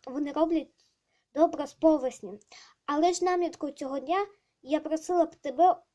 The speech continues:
ось про що. Не забудь, що ти обіцяв, коли вже замерзав у наметі.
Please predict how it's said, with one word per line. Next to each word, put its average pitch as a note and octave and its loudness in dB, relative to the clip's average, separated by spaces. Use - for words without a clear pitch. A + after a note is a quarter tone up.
ось F#4 4
про D4+ -8
що. A#3 -6
Не D4+ -2
забудь, F4+ 4
що - -14
ти E4 0
обіцяв, D4+ 0
коли D4 -4
вже C#4 -10
замерзав C#4 -8
у C#4+ -10
наметі. C#4+ -6